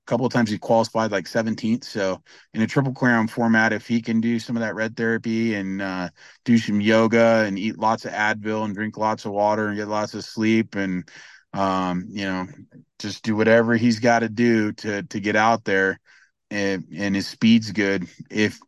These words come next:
if he rode like he did at, uh, Anaheim, you know, he would, uh, he would, uh, qualify right into the Triple Crown. So, um, I, I really, really hope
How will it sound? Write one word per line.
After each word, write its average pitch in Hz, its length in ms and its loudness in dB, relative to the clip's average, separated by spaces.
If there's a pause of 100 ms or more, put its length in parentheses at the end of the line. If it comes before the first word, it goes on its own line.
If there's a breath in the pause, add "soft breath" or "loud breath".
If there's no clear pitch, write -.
(160)
if 104 160 -2
he 131 160 6
rode 127 280 4
like 117 160 2
he 120 100 2
did 113 260 2
at, 104 240 -4
uh, 101 480 -2
Anaheim, 110 800 -2 (100)
you 104 180 -8
know, 98 180 -2
he 107 180 0
would, 104 260 -2
uh, 98 320 2 (720 soft breath)
he 117 140 6
would, 110 260 6
uh, 101 260 4
qualify 117 420 2
right 107 200 2
into 107 140 0
the 92 100 -6
Triple 95 220 -8
Crown. 82 280 -4 (200)
So, 87 500 -2 (760 soft breath)
um, 85 460 -2
I, 95 360 2 (100)
I 98 120 2
really, 123 460 4
really 117 240 0
hope 107 300 -2